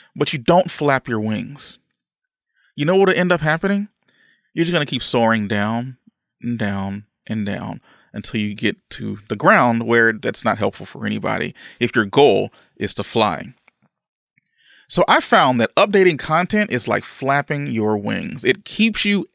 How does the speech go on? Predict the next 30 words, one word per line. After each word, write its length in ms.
airborne 920
for 280
a 40
site. 360
Now 120
imagine 360
if 100
you're 80
walking 340
on 60
the 80
ground 460
and 100
you're 60
trying 320
to 100
be 220
ten 240
thousand 240
feet 160
in 80
the 160
air 240
just 240
that 160
instant. 480
That's 240
tough 280
to 120
do, 240